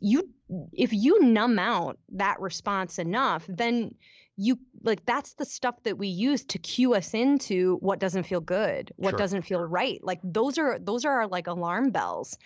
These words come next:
Speaker 1: And if you've numbed that out too much, then it becomes really hard to access that, or you're accessing it on a delay. And so now you've actually gone a little further than you wanted to go because your normal sort of, like,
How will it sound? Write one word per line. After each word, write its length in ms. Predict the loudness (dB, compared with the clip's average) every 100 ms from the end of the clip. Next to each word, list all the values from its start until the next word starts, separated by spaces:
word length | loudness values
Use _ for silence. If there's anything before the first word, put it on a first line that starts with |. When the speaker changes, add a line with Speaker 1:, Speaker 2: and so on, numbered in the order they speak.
| -20 -10 -2
Speaker 1:
And 120 | 0
if 120 | 0
you've 240 | 0 2 2
numbed 400 | 2 2 2 2
that 160 | 0
out 240 | 0 -2 -4
too 160 | -4
much, 300 | -4 -4 -6
then 120 | -4
it 120 | -4 -4
becomes 360 | -2 0 0
really 220 | -2 -2
hard 300 | -2 0 -2
to 100 | -2 -4
access 460 | -4 -4 -4 -6 -4
that, 240 | -4 -4
or 140 | -4 -2
you're 180 | -2 0
accessing 600 | -4 -4 -8 -6 -4 -2
it 80 | -2
on 100 | -4
a 80 |
delay. 600 | -6 -6 -4 -4 -6 -12 _ -20 -20 -6
And 140 | 0 0
so 480 | 2 2 2 0 0
now 400 | 0 0 0 0
you've 320 | 0 -2 -2
actually 540 | -2 -2 -4 -8 -6 -4
gone 240 | -4 -4
a 60 | -4
little 200 | -6 -6
further 480 | -4 0 2 2
than 160 | 2 0
you 100 | 0
wanted 280 | 0 -2 -4
to 80 | -2
go 280 | 0 2
because 380 | 0 -4 -4 -2
your 120 | 0 0
normal 500 | 0 0 2 0 0
sort 320 | -2 -2 -2
of, 260 | -4 -4
like, 300 | -4 -4 -6